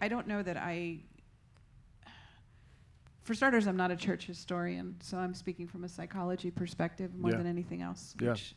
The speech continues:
Speaker 1: is probably why I'm here. Um, I, I've been given a new understanding of a kind of grieving that you simply cannot understand until you've been there.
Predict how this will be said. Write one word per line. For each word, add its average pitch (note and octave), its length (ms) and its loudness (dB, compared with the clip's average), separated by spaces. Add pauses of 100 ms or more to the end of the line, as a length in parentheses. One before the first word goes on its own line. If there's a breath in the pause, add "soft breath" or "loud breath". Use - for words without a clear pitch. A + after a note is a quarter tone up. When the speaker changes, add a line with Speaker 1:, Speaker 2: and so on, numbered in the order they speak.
Speaker 1:
is E3 240 -6 (100)
probably F3 240 -6
why F3 140 -2
I'm F3 160 -6
here. F3+ 200 -6 (640 loud breath)
Um, G3 300 4 (2250 loud breath)
I, G3 160 2 (120)
I've A3 340 2
been A3 140 4
given A#3+ 280 4
a A#3+ 60 4
new G#3 180 4
understanding F#3+ 1080 -2
of E3+ 420 0
a D#3+ 80 -4
kind G3 340 -2
of E3+ 140 -4
grieving F3 500 -4
that D#3 140 -6
you F3 100 -4
simply F#3+ 380 -4
cannot F#3 380 -4
understand E3+ 560 -4
until E3+ 240 -6
you've E3 260 -4
been D3+ 200 -4
there. D#3+ 240 -6